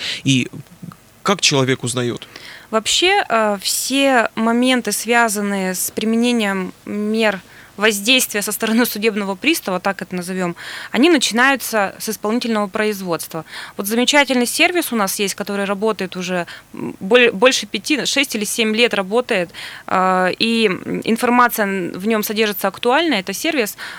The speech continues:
Speaker 2: а, банк данных испол-, банк данных исполнительных производств. А, войдя на сайт службы судебных приставов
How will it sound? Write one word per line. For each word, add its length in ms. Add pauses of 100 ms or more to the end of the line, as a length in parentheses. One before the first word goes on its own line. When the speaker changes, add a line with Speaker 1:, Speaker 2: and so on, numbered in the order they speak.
Speaker 2:
а, 100
банк 260
данных 320
испол-, 260
банк 320
данных 320
исполнительных 580
производств. 680 (460)
А, 500 (320)
войдя 600
на 180
сайт 380
службы 340
судебных 460
приставов 600